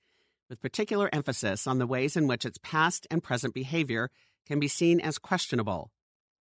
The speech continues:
Their account is based on exhaustive research, meticulously documented in forty-five pages of footnotes collated at the end of the book. The content is built around a series of narratives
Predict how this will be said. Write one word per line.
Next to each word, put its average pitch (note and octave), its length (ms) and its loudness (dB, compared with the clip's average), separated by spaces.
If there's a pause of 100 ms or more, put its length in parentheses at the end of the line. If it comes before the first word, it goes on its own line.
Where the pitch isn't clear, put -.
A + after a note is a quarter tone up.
(1120)
Their F#3 140 4
account F3 440 2
is C#3 120 2
based D3+ 320 0
on D3 100 2
exhaustive D3 580 2
research, C3+ 540 -2 (400)
meticulously C3+ 720 0
documented C3 640 2
in B2+ 140 0
forty-five D3+ 560 0
pages C#3 400 -2
of A2 100 -4
footnotes G#2+ 540 -2 (320)
collated B2+ 480 2
at C3+ 100 -2
the - 120 -6
end A2+ 120 0
of A2+ 80 -2
the B2+ 80 -4
book. B2 400 0 (1600)
The D#3+ 60 -6
content D#3+ 560 2
is B2 140 -4
built D#3 240 2
around B2+ 300 2
a A#2 40 -4
series F3+ 400 2
of E3 120 0
narratives C3+ 580 2